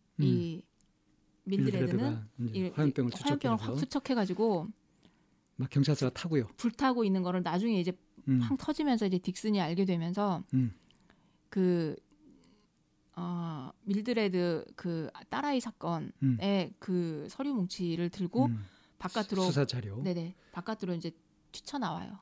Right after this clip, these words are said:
Speaker 1: 음.
Speaker 2: 뛰쳐나오는데 이제 막 그 화-,
Speaker 1: 화상.
Speaker 2: 화상을 심하게 이제 입는데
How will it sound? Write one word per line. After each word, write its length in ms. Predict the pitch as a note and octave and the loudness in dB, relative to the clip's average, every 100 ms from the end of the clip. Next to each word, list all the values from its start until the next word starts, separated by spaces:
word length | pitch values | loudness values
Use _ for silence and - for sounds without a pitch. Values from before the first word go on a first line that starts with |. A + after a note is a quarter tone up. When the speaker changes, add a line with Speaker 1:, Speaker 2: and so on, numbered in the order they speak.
| _ | _
Speaker 1:
음. 320 | B2+ A#2 G#2+ G2 _ | -2 -2 -4 -8 _
Speaker 2:
뛰쳐나오는데 1200 | B3+ - A#3+ F3 F3+ G3 G3 F#3+ F3+ F#3 C4+ - _ _ _ | -8 -4 -2 0 2 4 4 4 2 0 -2 -6 _ _ _
이제 240 | F3+ B2+ - _ _ - | -8 -8 -10 _ _ -10
막 220 | E3+ F3+ | -10 -10
그 360 | - F3 D#3+ F3+ - _ _ | -14 -12 -10 -12 -16 _ _
화-, 120 | - | -4
Speaker 1:
화상. 260 | C#3 C3+ A2 - | -2 0 -4 -8
Speaker 2:
화상을 420 | - D4 D4 B3 | -10 -4 -2 0
심하게 420 | G3+ - D#4+ D4 A3+ | -2 -2 -2 4 4
이제 200 | F3+ F3 | 4 2
입는데 500 | E3+ E3+ E3 F3 | 2 0 -2 -4